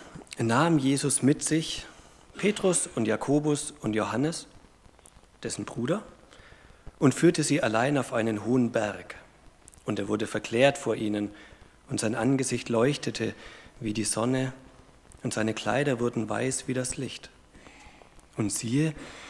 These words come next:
da erschienen ihnen Mose und Elia. Die redeten mit ihm. Petrus aber fing an und sprach zu Jesus:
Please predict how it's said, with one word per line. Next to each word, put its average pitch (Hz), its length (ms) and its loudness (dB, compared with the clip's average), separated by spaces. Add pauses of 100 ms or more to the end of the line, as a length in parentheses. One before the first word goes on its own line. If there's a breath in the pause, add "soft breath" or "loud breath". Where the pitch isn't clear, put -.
(140 loud breath)
da 160 80 6
erschienen 147 540 4
ihnen 120 240 2
Mose 135 460 0
und 120 140 -2
Elia. 117 440 -2 (920 loud breath)
Die 156 80 2
redeten 151 500 0
mit - 240 -10
ihm. 90 200 -10 (1500)
Petrus - 360 -6
aber 110 200 0
fing 113 220 2
an 127 240 6
und 113 160 -2
sprach 127 360 4
zu - 120 -4
Jesus: 123 460 0